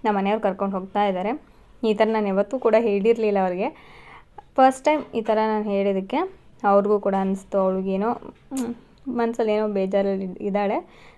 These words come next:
ಹಾಗಾಗಿ ಹೇಳ್ತಿದ್ದಾಳೆ ಅಂತ ಅಂದ್ಕೊಂಡು ಒಂದು ಮಾತನ್ನು ಹೇಳ್ದಂಗೆ ಕರ್ಕೊಂಡು ಹೋಗ್ತಾ ಇದ್ದಾರೆ.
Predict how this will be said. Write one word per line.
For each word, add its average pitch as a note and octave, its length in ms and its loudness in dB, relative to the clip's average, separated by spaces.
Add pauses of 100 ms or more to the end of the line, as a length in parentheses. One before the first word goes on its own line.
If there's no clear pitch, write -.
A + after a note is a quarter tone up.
(120)
ಹಾಗಾಗಿ A3+ 480 4
ಹೇಳ್ತಿದ್ದಾಳೆ G3 580 0
ಅಂತ F#3+ 180 -4
ಅಂದ್ಕೊಂಡು F#3+ 640 -2 (340)
ಒಂದು G3+ 200 0
ಮಾತನ್ನು F#3+ 460 -2
ಹೇಳ್ದಂಗೆ F#3 760 -4 (680)
ಕರ್ಕೊಂಡು F#3+ 340 -4
ಹೋಗ್ತಾ F3 320 -6
ಇದ್ದಾರೆ. F3 480 -4